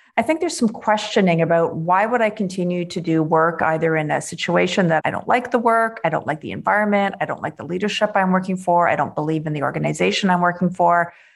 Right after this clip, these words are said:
There must be another way to get through life. And there are plenty of examples of how people are doing that. And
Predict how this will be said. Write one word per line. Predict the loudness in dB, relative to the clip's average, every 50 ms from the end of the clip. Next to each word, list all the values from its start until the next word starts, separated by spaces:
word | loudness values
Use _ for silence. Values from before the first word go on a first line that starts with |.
| _ _ _ _ 2
There | 4 4
must | 4 4 4 2 0 0 -2 -2
be | 0 2
another | 2 2 2 2 0 0
way | 0 0 0 0 0 -2 -4
to | -4 -4
get | -2 0 0 0 0
through | -2 -2 0 2
life. | 4 4 4 4 2 0 -2 -4 -6 0
And | 2 2 2 4 2
there | 2
are | 0 0
plenty | -4 -4 0 0 0 2 2 0
of | 0 0
examples | -2 -2 0 0 2 2 2 0 0 0 0 0 -2 -4 -2 0
of | 0 0 0 0
how | 0 0 0 0
people | -2 -4 -4 -2 0 0 2
are | 2 2 0 -2 -2
doing | -2 0 2 2 2 2
that. | 2 2 2 0 0 -2 _ _ _ _ _ _ _ _ _ 0
And | 2 2 4 4 4 4 2 2 0 -2